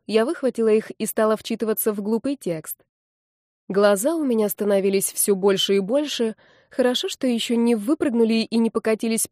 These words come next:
под лавочку, стоящую около нас. Хорошо, что с челюстью не произошло никаких изменений.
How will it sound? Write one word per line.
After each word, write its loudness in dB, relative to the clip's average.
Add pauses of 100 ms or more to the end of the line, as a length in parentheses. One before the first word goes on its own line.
под 2
лавочку, 0
стоящую 2
около 0
нас. -6 (540)
Хорошо, 4
что 0
с -6
челюстью 0
не 4
произошло 2
никаких 0
изменений. -2